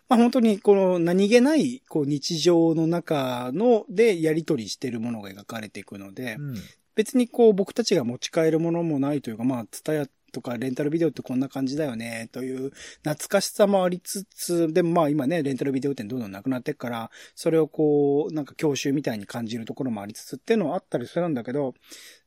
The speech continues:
Speaker 1: おー、さっきのね、えっと、バナナの葉が食べられるみたいな、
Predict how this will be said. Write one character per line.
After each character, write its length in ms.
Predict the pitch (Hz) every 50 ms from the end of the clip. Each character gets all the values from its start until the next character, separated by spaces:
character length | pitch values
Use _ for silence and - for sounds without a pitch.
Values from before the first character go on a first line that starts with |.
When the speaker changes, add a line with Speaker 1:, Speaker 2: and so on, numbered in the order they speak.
| _ -
Speaker 1:
お 640 | 196 196 196 190 190 185 185 185 185 185 180 180 185
ー、 20 | 185
さ 120 | - 247
っ 40 | 240
き 120 | - -
の 120 | 160 113 98
ね、 240 | 131 170 175 - - -
え 20 |
っ 40 | 165
と、 360 | - 170 160 160 156 156 156
バ 240 | 143 185 208 208 190
ナ 80 | 170 147
ナ 0 | 135
の 60 | 127
葉 120 | 107 117
が 180 | 127 117 123 120
食 140 | - 143 135
べ 80 | 143 151
ら 100 | 160 165
れ 100 | 170 175
る 100 | 170 170
み 100 | 226 233
た 160 | - 294 277
い 60 | 262
な、 240 | 269 320 311 262